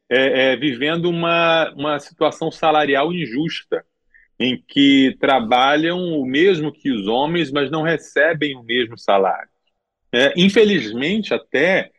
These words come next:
existem casos de injustiças, explorações e maus tratos dentro de lares cristãos. Lares cristãos que a, a, a mulher sofre calada, às vezes, é,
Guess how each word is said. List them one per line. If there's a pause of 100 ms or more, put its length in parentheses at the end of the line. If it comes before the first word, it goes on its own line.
(200)
existem
casos
de
injustiças, (180)
explorações
e
maus
tratos (340)
dentro
de
lares
cristãos. (420)
Lares
cristãos (160)
que
a,
a,
a
mulher
sofre
calada,
às
vezes, (340)
é,